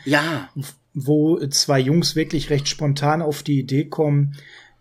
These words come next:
Speaker 2: wir besuchen jetzt Bud Spencer. Dazu muss man sagen, der eine konnte dann auch nicht sehen. Das heißt, nur einer von beiden konnte Auto fahren und die haben sich wirklich so eine Zeit gemacht, äh,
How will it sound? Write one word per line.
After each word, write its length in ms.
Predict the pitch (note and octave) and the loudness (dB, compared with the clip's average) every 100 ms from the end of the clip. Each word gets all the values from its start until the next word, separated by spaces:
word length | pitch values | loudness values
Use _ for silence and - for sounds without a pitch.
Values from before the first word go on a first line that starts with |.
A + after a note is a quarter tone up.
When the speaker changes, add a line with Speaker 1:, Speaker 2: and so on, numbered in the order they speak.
| - | 0
Speaker 2:
wir 160 | D3 | 2
besuchen 400 | D3 C3+ D#3 D3 | 2 0 -2 0
jetzt 220 | D3+ C#3+ - | 0 0 0
Bud 180 | C3 | -4
Spencer. 600 | - - D#3 G3 F#3+ G#3 | -4 0 2 4 2 2
Dazu 260 | E3 - - | 2 0 -2
muss 160 | D3+ D3 | -4 -2
man 140 | C#3+ | -2
sagen, 320 | C3+ C#3 C#3 | 0 0 0
der 160 | C3 A2+ | -2 -2
eine 400 | C3+ D3 C#3+ C#3 | 0 2 0 -2
konnte 260 | D3+ C#3+ | -4 -4
dann 160 | C3+ C3 | -4 -6
auch 120 | A#2 | -6
nicht 220 | B2+ - | -8 -6
sehen. 460 | - C#3 G#3+ A3+ A#3 - - - | -2 4 4 4 -6 -12 -20 -6
Das 220 | C3 - | -2 2
heißt, 240 | C#3+ C#3+ | 2 2
nur 160 | C#3+ C#3 | -2 0
einer 220 | E3 E3 | 0 0
von 240 | C#3+ D3 | 2 2
beiden 300 | C#3 C#3 C#3+ | 2 2 2
konnte 320 | C#3 C#3+ C#3 C#3+ | 2 0 0 2
Auto 340 | G3+ A3 G3+ | 4 4 2
fahren 480 | G3 F#3 E3 E3 E3 | 0 0 2 2 0
und 160 | C#3 | -2
die 100 | C3+ | -2
haben 140 | B2 C#3 | 0 0
sich 160 | C3+ | 0
wirklich 320 | E3+ F3 D#3 - | 0 0 -2 -2
so 80 | |
eine 280 | C#3+ C3+ C3 - - - - | 0 0 -2 -8 -20 -20 -8
Zeit 400 | - D3+ G#3 - | 0 2 2 2
gemacht, 540 | D#3+ D3+ D3+ - - - | -2 0 -2 -6 -14 -6
äh, 280 | D3+ C#3 | -2 -2